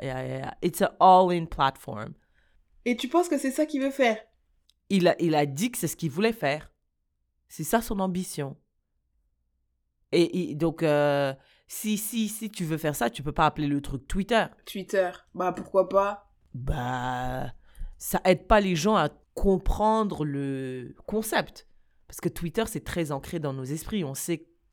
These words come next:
Speaker 1: qu'est-ce que c'est. On sait pourquoi tu vas là-bas. Alors que si tu changes de nom, on dit, « Hum, c'est quoi ça ? » C'est
Speaker 2: Il y
Speaker 1: une
Speaker 2: a un
Speaker 1: nouvelle
Speaker 2: truc nouveau
Speaker 1: plateforme
Speaker 2: qui
Speaker 1: où
Speaker 2: se
Speaker 1: tu peux
Speaker 2: prépare.
Speaker 1: venir faire.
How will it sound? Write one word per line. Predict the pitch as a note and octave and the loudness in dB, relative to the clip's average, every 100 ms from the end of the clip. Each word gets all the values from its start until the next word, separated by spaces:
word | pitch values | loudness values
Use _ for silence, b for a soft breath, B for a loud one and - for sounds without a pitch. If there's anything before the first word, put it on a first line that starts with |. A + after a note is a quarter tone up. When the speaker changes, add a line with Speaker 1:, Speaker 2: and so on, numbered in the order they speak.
| _ | _
Speaker 1:
qu'est-ce | D3 - | -8 -6
que | C#3 | -8
c'est. | - G3 G#3+ A3 b b b b - | -4 -2 -2 -4 b b b b -8
On | D3+ | -6
sait | - E3+ D#3+ | 0 2 2
pourquoi | - - - - D#3 | -4 -16 -4 0 0
tu | - | -2
vas | C3+ B2+ | -2 -2
là-bas. | B2+ F3 G#3+ A#3+ b b _ | 0 2 0 -4 b b _
Alors | - D3+ | -4 -4
que | - | -4
si | C#3+ F3+ | -8 -10
tu | - | -8
changes | - F3+ F3 D3 | -4 0 0 0
de | C#3 | -4
nom, | D3+ A3 C4+ | -2 -2 -4
on | |
dit, « | D3 F3 | -6 -6
Hum, | A#4 D#5 G#4+ | -6 -4 -6
c'est | A3 | 0
quoi | A#4+ | 0
ça ? » | C5 A3+ A#3+ - - _ _ | 2 4 4 2 -8 _ _
C'est | - D3+ | -10 -4
Speaker 2:
Il | |
y | |
Speaker 1:
une | D3 | -2
Speaker 2:
a | |
un | D3+ | 2
Speaker 1:
nouvelle | D#3+ | 2
Speaker 2:
truc | D#3+ D#3 | 2 2
nouveau | E3+ | 2
Speaker 1:
plateforme | A#3+ | 0
Speaker 2:
qui | G3+ | -2
Speaker 1:
où | |
Speaker 2:
se | - | -4
Speaker 1:
tu | |
peux | G3+ | -4
Speaker 2:
prépare. | D3 G3 | -2 -2
Speaker 1:
venir | D3+ | -4
faire. | - D#3+ - | -6 -8 -10